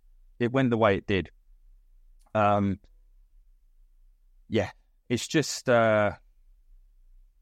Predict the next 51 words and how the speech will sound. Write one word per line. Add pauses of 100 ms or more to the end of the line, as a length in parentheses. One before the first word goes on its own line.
(480)
it's
just
very
odd. (360)
It
really
is.
Um, (2250)
I
think
it's, (260)
it,
it,
it,
it's
hard
to
put
your
finger
on
it, (360)
but
there
is
definitely
something
that's
just
not
quite
there
at
the
moment.
And,
um, (720)
as
I
say,
I
think
the
next
couple
of
games
we'll,
we'll,
we'll
see